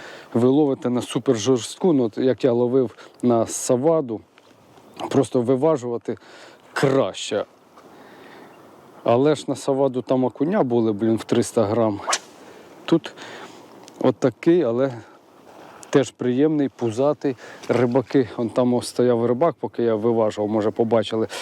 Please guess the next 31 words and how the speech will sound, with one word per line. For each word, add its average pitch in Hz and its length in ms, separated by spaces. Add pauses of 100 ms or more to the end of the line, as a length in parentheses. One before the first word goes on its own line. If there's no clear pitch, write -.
(200)
вже 120 240
ушов, 123 640
бо 127 320 (220)
<laughs> - 200
ніфіга 151 540
ні 151 100
в 120 80
кого 143 260
не 131 140
клює. 110 400
І 151 80
он 190 180
там 117 280 (300)
три 120 260
рибака. 113 560 (600)
І 160 60
все 165 260
Сашко. 131 580 (600)
І 175 100
теж, 135 440
гляньте, 113 480
нас 127 180
тут, 139 180
ну, 147 120
начебто 143 460
багато, 147 420
це - 160
в 127 40
мене 143 280 (340)
за 131 260
годину 139 580